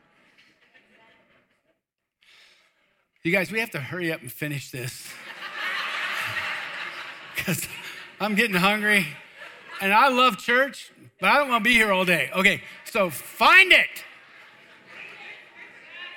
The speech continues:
No. All right, we can look at it later. But the interesting thing is, once you see one,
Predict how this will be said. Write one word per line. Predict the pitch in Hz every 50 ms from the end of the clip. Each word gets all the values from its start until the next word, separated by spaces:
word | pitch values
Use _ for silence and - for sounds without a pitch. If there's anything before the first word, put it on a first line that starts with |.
| - - - - - - 110
No. | 123 139 131 - - - - - - - - - - _ _ _ - - - - -
All | 131 156 - -
right, | 180 151 139 139 - - - _ _ _ _ _ _ _
we | - 202
can | 202 220 226 214
look | 208 190 196
at | 185 180
it | 180 170
later. | 160 160 160 151 143 120 - _ _ _ _ - _ _ _ _ _ _ _ 415 415 - _ - - - - - - - - - _ _ _ _ _
But | - 190 175
the | 226 240
interesting | 262 262 254 240 214 - 233 214
thing | - - 277 285 254
is, | 214 190 180 185 185 180 - - - - - _ _ _ _ _ _ _ _ _ _ _ _ -
once | 147 180 233 277 269 - - 254
you | 254 233
see | - - 262 254 233
one, | 196 208 240 220 190 170 170 170 170 -